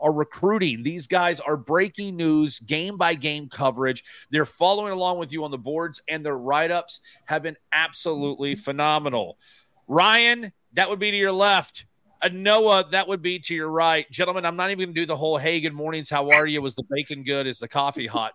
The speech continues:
thing. People wanna talk football. Let's get right into it. Tennessee <clears throat> football, the last time we saw them, Ryan, since you're to the left, we'll get started with you. They were beating Clemson in the Orange Bowl on December the thirtieth.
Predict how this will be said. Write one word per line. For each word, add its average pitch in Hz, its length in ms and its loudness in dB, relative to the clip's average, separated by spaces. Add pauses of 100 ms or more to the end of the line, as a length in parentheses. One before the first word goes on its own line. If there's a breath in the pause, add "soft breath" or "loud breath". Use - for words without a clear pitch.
(120)
thing. 117 220 -6
People 156 240 -6
wanna 160 160 -8
talk 147 280 -2
football. 143 380 0
Let's 131 220 -6
get 131 160 -4
right 113 260 0
into 104 400 -8
it. 90 100 -10 (460 loud breath)
Tennessee 185 400 2
<clears throat> - 140 -20
football, 156 320 2
the 135 80 0
last 147 340 0
time 151 220 -4
we 139 120 -8
saw 131 360 0
them, 117 260 -4
Ryan, 131 340 0
since 127 280 -10
you're 120 60 -16
to 123 80 -4
the 120 40 -4
left, 120 320 -2
we'll 117 100 -12
get 113 140 -10
started 107 340 -6
with 98 200 -14
you. 98 200 -10 (320 loud breath)
They 151 200 2
were 185 160 -4
beating 160 480 -6
Clemson 127 640 -8 (180)
in 143 120 -4
the 131 140 -2
Orange 135 440 -4
Bowl 110 320 2
on 113 80 -2
December 127 460 -6
the 104 100 -8
thirtieth. 98 580 -4